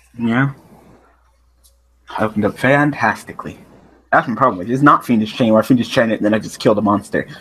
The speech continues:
I fucking Fiendish Chain it with the Destructible Fiendish Chain, and then I can't touch them.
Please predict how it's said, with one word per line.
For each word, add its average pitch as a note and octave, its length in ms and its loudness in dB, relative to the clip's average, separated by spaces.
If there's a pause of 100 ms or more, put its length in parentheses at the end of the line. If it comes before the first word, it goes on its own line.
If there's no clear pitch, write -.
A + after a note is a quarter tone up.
(100)
I G2+ 60 -4
fucking C#3 240 2
Fiendish C3+ 320 4
Chain C#3 200 4
it G#2+ 120 2
with A2+ 160 2
the G#2+ 60 0
Destructible A#2+ 380 -2
Fiendish A2 260 2
Chain, D#3+ 280 4
and G#2 100 2
then B2 100 6
I A#2+ 100 4
can't - 180 0
touch - 220 2
them. - 280 -4